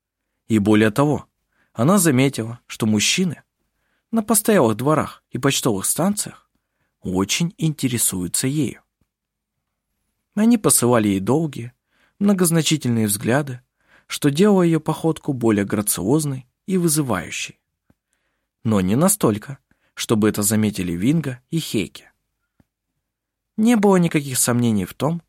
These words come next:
что Тула ценит молчаливое восхищение мужчин.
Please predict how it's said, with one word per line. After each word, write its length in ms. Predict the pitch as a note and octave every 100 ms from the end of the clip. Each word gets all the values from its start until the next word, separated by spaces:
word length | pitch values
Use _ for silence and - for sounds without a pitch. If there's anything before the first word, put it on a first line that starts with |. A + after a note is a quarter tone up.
| _ _ _
что 240 | - -
Тула 420 | F#2 D3 E3+ C#3 B2
ценит 420 | - F3 F3+ D#3
молчаливое 680 | A#2+ G#2 - F#2 C3 D3 C3+
восхищение 720 | A2 - E2+ - - F2 F#2
мужчин. 420 | G#2+ C3+ - -